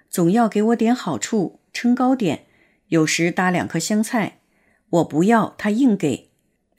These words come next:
我说我有信仰，他说他信主。我买豆腐，他挑块大的给我。我说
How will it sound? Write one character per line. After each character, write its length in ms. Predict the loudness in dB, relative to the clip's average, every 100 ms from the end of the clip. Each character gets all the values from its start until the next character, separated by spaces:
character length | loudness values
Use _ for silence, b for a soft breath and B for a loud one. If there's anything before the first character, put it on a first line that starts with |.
| _ _
我 120 | 0 0
说 300 | 2 0 2
我 200 | 0 2
有 160 | 0
信 280 | 0 0 2
仰， 240 | 0 -2 _ _ _ _ -8
他 100 | -4
说 240 | -2 -2
他 140 | -2
信 260 | -4 2 2
主。 300 | 2 -6 -8 _ _ _ b b b b
我 100 | 2
买 160 | 2 2
豆 220 | 2 0
腐， 340 | 0 -6 -6 _ _ -6
他 160 | -4
挑 220 | -2 -2
块 200 | 0 0
大 200 | 0 -2
的 100 | -2
给 180 | 0 0
我。 360 | 0 0 -2 _ _ _ _ _
我 120 | -4 -4
说 400 | -2 -2 -2